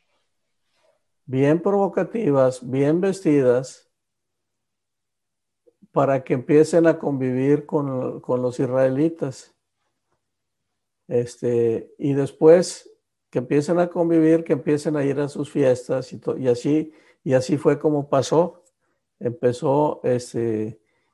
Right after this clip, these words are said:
llegaron las muchachas, eh, provocativas, bonitas, este,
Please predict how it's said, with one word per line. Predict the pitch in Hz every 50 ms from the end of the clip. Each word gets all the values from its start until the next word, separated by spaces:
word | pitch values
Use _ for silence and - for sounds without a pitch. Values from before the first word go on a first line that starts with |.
| _ _
llegaron | - 131 123 120 123 131 135 147 147 147
las | 139 135 131 135
muchachas, | 143 131 120 - - 151 156 156 151 156 - 151 147 151 147 151 143 - -
eh, | - - 123 120 -
provocativas, | - 127 120 120 120 117 - 120 117 - - 143 143 151 147 147 143 147 147 143 - - _ _ _ _ _ _ _ _ _ _ _ _ -
bonitas, | 147 135 127 120 127 143 156 151 - - 147 143 143 143 139 - - - -
este, | 123 117 113 - _ - 120 120 127 131 139 135 -